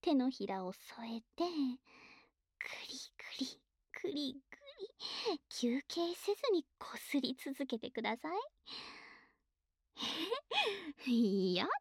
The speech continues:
ですよ。だって先輩、私に負けたんですよ。自分のお手手に侵されながら、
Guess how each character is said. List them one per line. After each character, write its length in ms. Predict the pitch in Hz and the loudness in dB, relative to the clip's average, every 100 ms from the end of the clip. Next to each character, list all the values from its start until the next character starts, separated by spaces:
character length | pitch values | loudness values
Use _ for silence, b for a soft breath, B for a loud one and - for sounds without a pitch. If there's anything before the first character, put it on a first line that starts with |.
| - | 0
で 80 | 339 | 0
す 220 | - 247 | 2 4
よ。 760 | 247 277 233 233 226 214 208 - B B B B B B B B B B _ _ - | 6 6 6 4 4 4 0 -2 B B B B B B B B B B _ _ 0
だ 200 | 208 220 | 2 2
っ 60 | - _ | 0 _
て 100 | 220 | -4
先 500 | - - - 214 247 - | -2 -2 -2 0 0 0
輩、 460 | 254 247 247 220 - B B B B _ _ _ | 2 4 4 2 -4 B B B B _ _ _
私 680 | 208 - - 302 381 - 330 | 0 0 0 0 2 2 0
に 240 | 320 294 | 0 0
負 80 | 196 - 196 - | 0 -2 -2 -2
け 140 | - - | -4 -6
た 80 | - - - | -10 -10 0
ん 40 | 302 | 2
で 120 | 226 | 2
す 220 | - - | -2 -2
よ。 240 | 185 165 175 254 - _ _ _ B B B B B B B _ - | -2 -2 0 -2 -2 _ _ _ B B B B B B B _ 0
自 280 | - 214 214 | 4 4 6
分 360 | 277 330 330 | 4 2 2
の 240 | 311 302 285 | 4 6 4
お 80 | |
手 200 | - 285 | 2 -2
手 200 | 302 285 | 4 4
に 180 | 214 196 | 4 4
侵 300 | 185 - - | 2 0 -2
さ 220 | - 226 | 2 4
れ 140 | 226 226 | 6 6
な 160 | 220 | 6
が 180 | 214 185 | 4 0
ら、 420 | 175 185 190 196 | 0 2 2 0